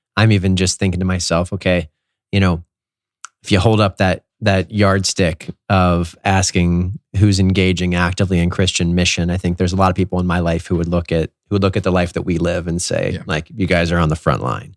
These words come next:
Speaker 2: Mm-hmm.
Speaker 1: Um, and I, and I hear a message like this and I ask, "Lord, what more can I give?"
Speaker 2: Mm-hmm.
Speaker 1: Like, uh, how, how can I give a radical yes that can,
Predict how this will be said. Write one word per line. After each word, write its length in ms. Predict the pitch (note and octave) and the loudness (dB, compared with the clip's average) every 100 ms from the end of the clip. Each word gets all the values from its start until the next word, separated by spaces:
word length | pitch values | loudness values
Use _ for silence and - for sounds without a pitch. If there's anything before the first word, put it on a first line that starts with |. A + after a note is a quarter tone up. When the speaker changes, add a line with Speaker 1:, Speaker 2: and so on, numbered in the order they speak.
| - | -2
Speaker 2:
Mm-hmm. 260 | A#2 G2+ F2+ - _ _ - | 0 0 -2 -8 _ _ 0
Speaker 1:
Um, 440 | G2+ F2 D#2+ D2+ - _ _ - | 2 4 2 0 -6 _ _ 0
and 120 | G#2+ | 2
I, 100 | G2+ - | 2 2
and 100 | G#2+ | 2
I 100 | G#2 | 2
hear 180 | F2 F2+ | 2 2
a 40 | |
message 320 | F2 D#2 F2 | 2 0 0
like 180 | E2+ D#2 | -2 -2
this 220 | - D2+ | -2 -2
and 80 | D2+ | -2
I 40 | D#2 | -2
ask, 260 | D#2+ D#2+ - _ - | -4 -6 -12 _ -4
"Lord, 260 | F2+ E2+ | -2 0
what 320 | F2+ F2+ F2 | 0 0 0
more 240 | B2+ D#2+ C#2 | -2 -4 -4
can 160 | - | -6
I 120 | - - | -6 -4
give?" 400 | - F2+ - - _ _ - | -4 -6 -8 -14 _ _ -2
Speaker 2:
Mm-hmm. 80 | G#2+ | 0
Speaker 1:
Like, 220 | F#2 F#2 - _ _ _ _ _ _ _ _ _ _ - | 0 -4 -12 _ _ _ _ _ _ _ _ _ _ 0
uh, 320 | F2 D#2 C#2 E2 _ _ _ _ _ - | 0 2 -2 -8 _ _ _ _ _ -4
how, 260 | - G#2+ - | 0 0 0
how 200 | - A2+ | 0 0
can 180 | - G2 | 4 2
I 120 | F2+ | 4
give 180 | E2+ E2+ | 2 2
a 60 | |
radical 400 | E2+ E2+ D#2 - | 2 2 0 -2
yes 340 | D#2+ D#2+ C#2 - | -2 0 -2 -2
that 160 | D#2+ E2 | -4 -2
can, 400 | F#2+ E2 E2 | 0 2 0